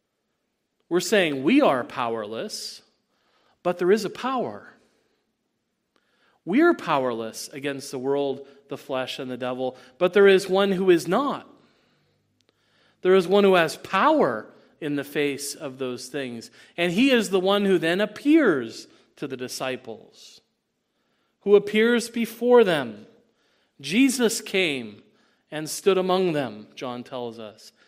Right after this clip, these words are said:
and said to them, "Peace be with you."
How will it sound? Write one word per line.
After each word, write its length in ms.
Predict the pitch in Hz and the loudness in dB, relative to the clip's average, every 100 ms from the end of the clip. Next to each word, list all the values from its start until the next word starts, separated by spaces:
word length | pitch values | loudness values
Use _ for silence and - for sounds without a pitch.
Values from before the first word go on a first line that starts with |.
| _ _ | _ _
and 220 | 151 151 | -10 -8
said 320 | - 196 208 - | -6 -2 -2 -4
to 120 | 143 | -6
them, 460 | 127 123 123 127 - _ _ _ _ - | -4 -4 -8 -12 -16 _ _ _ _ -16
"Peace 360 | 202 190 - | -12 -10 -12
be 220 | - 151 | -8 -8
with 340 | 139 139 143 - | -6 -6 -8 -12
you." 240 | 113 98 | -14 -14